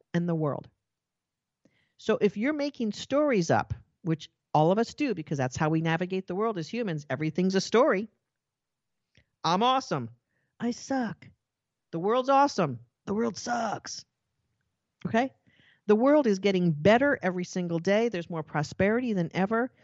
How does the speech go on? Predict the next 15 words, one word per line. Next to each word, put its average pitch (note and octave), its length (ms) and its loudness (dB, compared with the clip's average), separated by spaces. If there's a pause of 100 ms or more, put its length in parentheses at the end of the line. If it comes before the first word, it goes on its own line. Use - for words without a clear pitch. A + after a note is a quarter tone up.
(160)
There's G3+ 200 -2
more G3+ 180 0
fresh G3+ 340 -2
water F#3 380 2
to G3+ 140 -10
more F#3 160 -2
humans A3 380 -4
on F#3+ 100 0
this E3+ 100 0
planet F#3+ 400 -2
than E3+ 180 -6 (240)
ever D#4+ 400 2 (120)
in G#3+ 160 4
human D#4+ 600 -2 (1120)
experience. B3+ 840 0